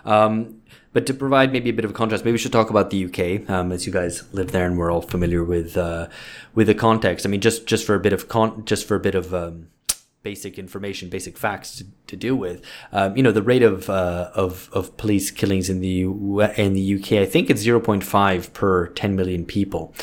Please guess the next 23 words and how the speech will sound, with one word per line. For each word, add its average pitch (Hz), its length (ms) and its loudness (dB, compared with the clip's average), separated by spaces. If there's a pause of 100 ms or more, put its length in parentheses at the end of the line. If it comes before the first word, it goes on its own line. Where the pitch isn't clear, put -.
(320)
Um, 92 440 2 (240)
there 120 120 4
are 127 60 8
obviously 120 640 0
deaths 107 240 0
in 98 140 -6
police 98 320 -6
custody. 110 640 2
There's, 95 280 2
uh, - 80 -10 (480)
you 123 160 0
know, 107 80 8
and, 101 220 4
and, 104 180 0
and 104 220 -2
often 104 300 2
the 92 300 2 (300)
data 113 240 4
on 101 160 2
these 95 240 -4
things 92 260 -6
is 90 140 -6
not 95 240 -2